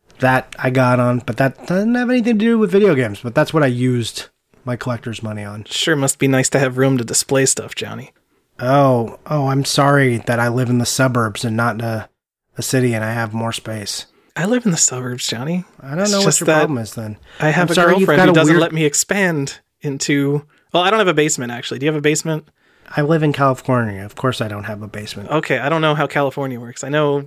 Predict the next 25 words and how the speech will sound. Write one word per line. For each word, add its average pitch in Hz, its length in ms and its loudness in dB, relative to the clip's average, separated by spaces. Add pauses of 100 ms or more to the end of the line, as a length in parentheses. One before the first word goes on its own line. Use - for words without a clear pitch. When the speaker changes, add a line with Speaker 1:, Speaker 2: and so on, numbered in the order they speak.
(140)
Speaker 2:
North 151 360 -4
Speaker 1:
Earthquakes. 147 60 -4
Speaker 2:
Carolina 180 360 2
doesn't 160 220 2
have 151 140 0
basements 156 480 0
either. 165 240 -2
Oh, 170 200 2
right, 143 260 -2
okay. 127 320 -10 (420)
New 151 120 0
York, 196 360 2
basements. - 760 -2 (400)
Speaker 1:
That's 147 160 -4
not 135 180 4
really 123 220 0
the 113 80 -4
reason. 120 340 -2
California 117 480 -2
is 110 80 -6
just - 200 -8
not 107 120 -4
a 104 60 -8
basement 107 440 -12
place. - 320 -12